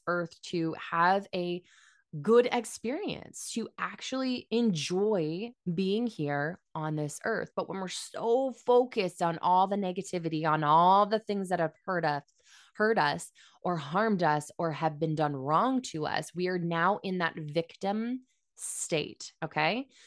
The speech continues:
So in that victim state, you have now identified yourself as if what has happened to you, you now have the right to be angry. You now have the right to be this way,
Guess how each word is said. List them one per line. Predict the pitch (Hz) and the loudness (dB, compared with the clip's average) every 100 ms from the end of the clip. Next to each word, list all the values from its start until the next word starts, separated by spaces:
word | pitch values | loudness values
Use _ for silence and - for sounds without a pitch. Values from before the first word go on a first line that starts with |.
| _ | _
So | - 185 180 - | -2 2 2 -2
in | - 240 285 | -2 0 2
that | 349 311 | 0 0
victim | 185 165 185 - 190 185 | -4 -4 -4 -4 -4 -4
state, | 175 - - 160 151 - - _ _ _ _ - | -6 -10 -2 -2 -2 -10 -20 _ _ _ _ -14
you | 151 165 196 220 262 285 _ | -8 -4 -2 0 -2 -6 _
have | - 190 180 160 | -10 -2 0 0
now | 165 165 156 147 143 143 - | -2 0 2 2 2 -2 -6
identified | 170 160 165 175 196 196 190 196 | -6 -2 0 0 -2 0 0 0
yourself | 226 - 143 143 151 - _ | -4 -2 0 0 -2 -6 _
as | 175 165 156 - | 0 0 -2 -4
if | 175 165 160 _ _ _ _ _ | 0 0 0 _ _ _ _ _
what | 156 165 196 | -6 2 2
has | 220 233 | 4 0
happened | 226 185 190 226 | 2 -2 0 -6
to | - | -6
you, | 233 247 262 294 302 _ _ _ _ - | -4 -2 -2 -4 -8 _ _ _ _ -12
you | 160 170 190 | -6 0 2
now | 185 180 185 | 4 4 4
have | 190 185 | 4 0
the | 180 | -2
right | 165 170 165 - - _ - | 0 0 0 -6 -18 _ -12
to | - 180 | -4 -2
be | 170 170 | 0 -2
angry. | 156 151 143 80 | -2 -6 -6 -8
You | 156 165 | -4 -2
now | 170 175 180 180 190 | 0 2 4 6 4
have | 180 170 | 2 0
the | 170 | -2
right | 165 165 165 - | 0 0 0 -4
to | 185 | -12
be | 151 170 160 | -10 -6 -6
this | 151 151 - | -4 -6 -6
way, | - - - | -8 -6 -8